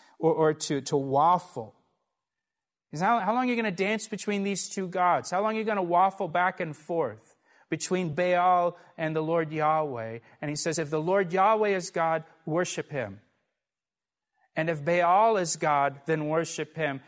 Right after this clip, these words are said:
And what he's calling them to make a decision. He says, "You gotta make a decision. Who's your God? Is it Baal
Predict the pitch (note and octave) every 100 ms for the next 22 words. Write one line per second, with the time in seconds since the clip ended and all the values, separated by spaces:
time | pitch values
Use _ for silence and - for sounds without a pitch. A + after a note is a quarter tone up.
0 | - D#3 E3+ F3+ E3 - G#3 C4+ A3+ F3
1 | E3+ E3+ F3 D#3 C#3+ - E3 C3+ G#2 -
2 | _ _ _ _ - C#3+ F#3+ A3 G3+ F#3
3 | E3+ C#3+ - E3+ C#3 A2 F#2+ _ _ _
4 | _ _ _ _ _ _ _ _ F3 G3
5 | F#3 D#3+ D3+ A#2+ G2+ _ _ _ _ _
6 | _ _ _ _ _ _ _ _ D#3 D3+
7 | D3 D#3+ D#3 D3+ F3 G3